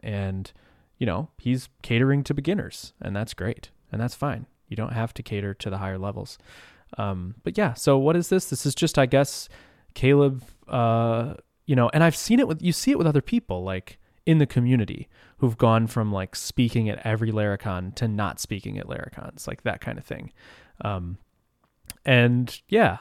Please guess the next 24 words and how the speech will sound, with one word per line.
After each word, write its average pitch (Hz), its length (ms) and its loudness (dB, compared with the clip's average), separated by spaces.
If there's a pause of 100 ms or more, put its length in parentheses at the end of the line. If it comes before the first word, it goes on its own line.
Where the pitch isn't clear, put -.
(140)
I 127 60 -4
mean, 131 140 4
I 127 60 4
think 135 260 0
some 139 160 4
of 131 140 4
it's, 135 200 2
like, 127 300 4
been 120 160 6
there, 113 120 4
done 101 240 0
that. 175 360 2 (560)
Um, 104 440 0
some 123 160 2
of 117 160 4
it's, - 320 -2
like, 98 400 -4 (100)
you 107 160 -2
move 107 260 -2
beyond 110 360 2
it 117 80 4
in 113 120 2
some 110 260 0
way. 110 360 0